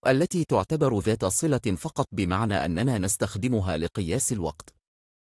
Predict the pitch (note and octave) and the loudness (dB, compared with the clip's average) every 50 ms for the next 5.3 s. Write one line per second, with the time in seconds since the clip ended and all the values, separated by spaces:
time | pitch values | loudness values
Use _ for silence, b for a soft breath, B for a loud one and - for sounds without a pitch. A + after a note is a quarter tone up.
0 | _ _ _ _ _ _ _ - E2+ G#2 G#2+ A2 G2 E2 E2 E2+ - C3+ B2+ G#2+ | _ _ _ _ _ _ _ 0 2 4 4 4 4 2 2 0 2 2 2 4
1 | F2 C#2 - _ - - _ _ _ _ - F2+ - C#3 E3+ E3 E3 E3 D#3 B2+ | 2 0 -2 _ -16 -20 _ _ _ _ -2 2 2 4 6 6 6 4 4 4
2 | A2 G2+ C3+ D3 - B2 A2+ A2+ - B2+ A2 - F2+ E2+ E2 G#2 G#2 A#2+ G#2+ G#2+ | 2 4 2 2 4 4 2 2 2 0 0 0 0 0 0 0 -2 -2 0 0
3 | F2+ D#2 F2+ B2 - - - C#3 G#2+ E2 D#2+ E2 D2+ - D#2+ D#2+ E2 A2 A2+ A2 | 2 2 2 0 0 -2 -2 0 0 2 2 2 0 0 0 0 0 0 0 -2
4 | F#2+ - - A2+ - - - D#3 C#3+ B2 A2 - F2 D2+ D#2 D#2 - - - D3 | -2 -2 -2 -2 -2 0 0 0 0 0 0 0 -2 -2 -2 0 0 0 0 0
5 | B2+ F#2+ F#2+ C3 C#3+ | 0 0 -2 -2 -4